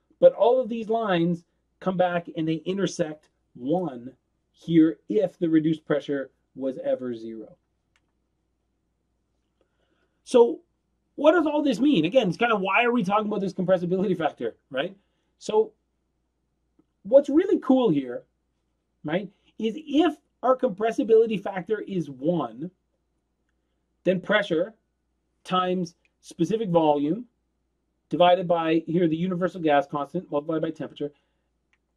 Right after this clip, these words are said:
is equal to one, right? Which means that for this case, P V bar is equal to R bar times T,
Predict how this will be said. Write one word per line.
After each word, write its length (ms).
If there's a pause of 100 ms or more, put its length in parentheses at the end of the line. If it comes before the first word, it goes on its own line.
is 140
equal 200
to 80
one, 400 (520)
right? 280 (340)
Which 240
means 480
that 140
for 140
this 180
case, 460 (380)
P 280
V 180
bar 540 (540)
is 200
equal 280
to 280
R 220
bar 280
times 360
T, 340